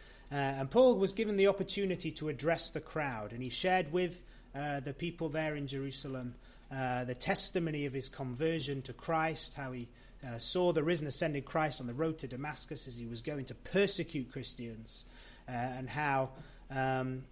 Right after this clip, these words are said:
the Lord revealed himself to him as the Messiah, the Messiah of promise of the Old Testament, the Jewish Messiah, uh, and it was, uh, the Jewish Messiah that he was now, uh, proclaiming, um, to everybody, uh, who would listen.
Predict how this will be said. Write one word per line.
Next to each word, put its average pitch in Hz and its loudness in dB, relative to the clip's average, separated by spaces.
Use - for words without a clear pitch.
the 131 -2
Lord 151 4
revealed 160 2
himself 143 0
to 151 -4
him 135 -2
as 147 -2
the 143 -4
Messiah, 147 2
the 131 -8
Messiah 131 -4
of 117 -10
promise 151 -4
of 123 -10
the 131 -4
Old 131 -4
Testament, 127 -6
the 120 -8
Jewish 139 -4
Messiah, 120 -4
uh, 135 -8
and 123 -4
it 123 -8
was, 123 -4
uh, 123 -8
the 117 -10
Jewish 139 -6
Messiah 131 -4
that 117 -6
he 127 -8
was 120 -6
now, 120 -6
uh, 117 -4
proclaiming, 127 -2
um, 117 -4
to 123 -2
everybody, 123 0
uh, 117 -2
who 127 0
would 117 -4
listen. 117 -2